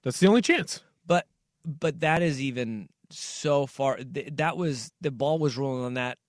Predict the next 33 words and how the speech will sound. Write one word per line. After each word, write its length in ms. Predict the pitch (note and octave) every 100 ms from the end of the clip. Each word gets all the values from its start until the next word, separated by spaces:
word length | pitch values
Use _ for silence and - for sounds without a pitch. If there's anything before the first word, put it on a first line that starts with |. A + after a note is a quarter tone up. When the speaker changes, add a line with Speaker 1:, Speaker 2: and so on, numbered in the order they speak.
| _
Speaker 2:
ahead 300 | - G#2+ C3+
of 80 | C3
time. 340 | - G#2+ F#2 -
And 220 | D3 C3+ - _ _
think 260 | _ E3+ F3+
of 140 | G#3
how 560 | C3+ - B2+ C#3+ D#3 D#3+
far 360 | C3+ C#3 C#3 C3+
the 120 | A#2+
ball 320 | A2+ A#2+ B2
has 100 | A2+
rolled 480 | F#2+ G#2+ A#2 A#2+ G2+
down 400 | G#2+ A2 A2 A2
the 80 | G2+
road 600 | G2 G#2+ G#2+ G#2+ G#2 G#2
since 340 | - A2 G2
then. 380 | - F2+ G2 A#2+ - _ _
Speaker 1:
And 160 | B2
still 260 | - - C3+
Speaker 2:
Of, 60 | D3+
Speaker 1:
haven't 200 | D3+ D#3+
Speaker 2:
like, 180 | D#3
Speaker 1:
won 120 | B2 A2+
a 20 |
title. 180 | G2+ F2
Speaker 2:
the 140 | D3+
money 640 | C#3 C3 B2+ B2+ A2 F#2 - G#2
difference. 420 | A#2 G2+ F#2 - -
The 160 | C#3+
Speaker 1:
Yes. 180 | B2+ A2
Speaker 2:
money 400 | C3+ D3 D#3 F3+
gap 400 | D3+ D3 B2+ A#2 _ - _ _
between 680 | C3+ C#3 - C#3 C3 B2